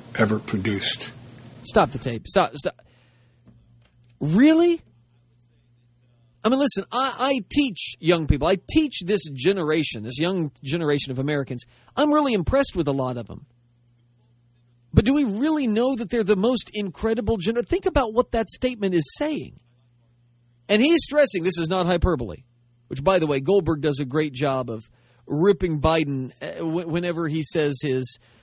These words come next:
Speaker 2: not, not figuratively, literally. That's one of his most favorite cliches, the tired ones that he uses.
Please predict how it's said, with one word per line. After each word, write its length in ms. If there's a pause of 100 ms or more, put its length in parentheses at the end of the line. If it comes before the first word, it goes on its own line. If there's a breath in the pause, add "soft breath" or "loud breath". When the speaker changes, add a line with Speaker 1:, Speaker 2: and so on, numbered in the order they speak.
(200)
Speaker 2:
not, 360
not 280
figuratively, 720
literally. 560 (1400)
That's 140
one 100
of 80
his 140
most 260
favorite 380
cliches, 680
the 140
tired 540
ones 260
that 140
he 100
uses. 680